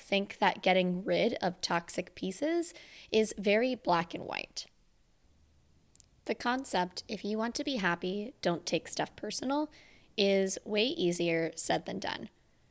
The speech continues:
And I believe so is the concept of ditching toxic relationships. I personally think that the first thing you have to do is to acknowledge how and where there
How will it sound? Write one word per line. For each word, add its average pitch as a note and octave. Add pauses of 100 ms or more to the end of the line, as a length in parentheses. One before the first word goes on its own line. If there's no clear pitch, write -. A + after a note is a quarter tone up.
(420)
And F3 (140)
I G#3
believe G3+
so -
is F#3
the G#3+
concept F3
of G3+ (160)
ditching G#3+
toxic -
relationships. - (1000)
I A3
personally A3+
think F3+
that F#3+ (100)
the G3+
first -
thing G#3+
you F#3+
have F#3
to -
do F3+ (340)
is F3
to A3
acknowledge G#3+
how D4 (440)
and G3+
where A#3 (380)
there G3